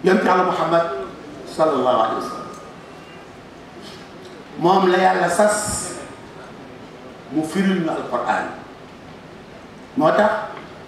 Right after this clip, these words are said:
ñaare fu Alquraan yëkkatee kàddu bu daanee la rek, yonent bi feelu ko. Yonent bi mi ngi nii di feelu aaya bi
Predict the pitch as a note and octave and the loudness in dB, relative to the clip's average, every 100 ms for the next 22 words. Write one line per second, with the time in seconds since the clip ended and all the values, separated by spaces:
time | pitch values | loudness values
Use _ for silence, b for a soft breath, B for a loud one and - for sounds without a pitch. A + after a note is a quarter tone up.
0 | - D#3 F3+ F#3 E3+ D#3+ - - - - | -4 4 6 6 4 0 -4 -12 -16 -18
1 | - - - - G#3 G#3+ G#3+ G#3+ G3+ F#3+ | -18 -18 -16 -2 4 4 4 4 4 4
2 | F#3+ G#3 G3+ F#3+ E3+ E3+ D3+ D3 C#3 E3+ | 4 4 2 2 2 2 2 2 0 4
3 | F3 E3 E3+ C#3 C3 - - - D3 D#3 | 4 4 2 0 -2 -4 -10 -6 0 2
4 | D#3 B2+ C3 - - - - - - - | 2 0 -2 -2 -10 -16 -18 -18 -10 0
5 | E3 C#3 A2 - - - - - - - | 2 2 -2 -6 -12 -16 -18 -18 -18 -18
6 | - - - - - - - C#3+ F3 G#3 | -18 -18 -18 -18 -18 -18 -4 2 4 4
7 | G3 G#3 G3+ F#3+ F3+ G#3+ A#3+ C#4+ - - | 4 4 4 4 4 4 4 -2 -8 -14
8 | - - - - F#3 F#3 G3+ G3 G3+ - | -16 -18 -18 -4 -2 2 4 4 4 4
9 | F#3 E3 - C#4+ | 4 4 0 -2